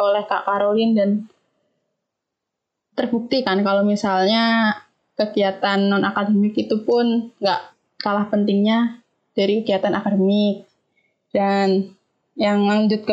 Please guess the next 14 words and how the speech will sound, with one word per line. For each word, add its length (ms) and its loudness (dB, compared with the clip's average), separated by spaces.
pertanyaan 400 0
selanjutnya, 560 0
Kak, 240 -2
ini 320 2
ada 160 2
dari 480 0
Gaisani 880 0
Yusrina 560 0
Ramadhani, 720 0
angkatan 400 -2
dua 80 -2
ribu 80 -10
tujuh 240 -8
belas. 560 -2